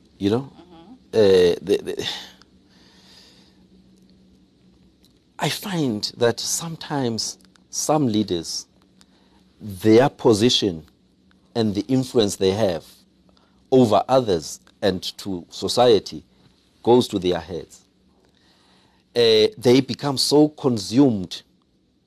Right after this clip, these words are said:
Speaker 1: with who they are and their position,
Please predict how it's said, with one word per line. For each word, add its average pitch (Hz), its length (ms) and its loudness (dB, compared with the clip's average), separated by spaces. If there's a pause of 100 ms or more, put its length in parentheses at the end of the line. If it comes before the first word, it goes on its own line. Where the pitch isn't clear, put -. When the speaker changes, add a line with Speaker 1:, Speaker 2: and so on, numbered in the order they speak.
(800)
Speaker 1:
with 107 240 0 (160)
who 143 160 6
they 101 300 4
are 127 360 -2 (1000)
and 101 180 0
their 101 160 2
position, 123 640 0